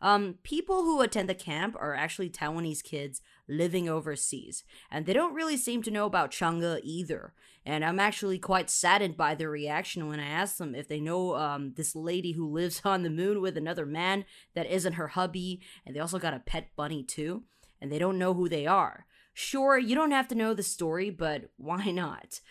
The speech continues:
Why not learn about the story so you know a little bit more than the average people? Am I right?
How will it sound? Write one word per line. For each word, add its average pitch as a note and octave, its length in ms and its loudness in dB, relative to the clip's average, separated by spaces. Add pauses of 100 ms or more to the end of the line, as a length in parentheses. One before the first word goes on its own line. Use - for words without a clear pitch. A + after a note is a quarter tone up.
(180)
Why G3 200 6
not C4 260 6
learn G#3+ 240 4
about F#3+ 280 2
the F3+ 60 -4
story E3+ 440 0
so D#3+ 140 -6
you D3 180 -2
know G#3 220 4
a - 20 4
little F3+ 200 0
bit E3 180 0
more D#3 280 -2
than C3+ 240 -8
the C#3+ 160 -6
average D3 400 -6
people? - 440 -10 (120)
Am D#3 140 -4
I D#3 60 0
right? F3 260 0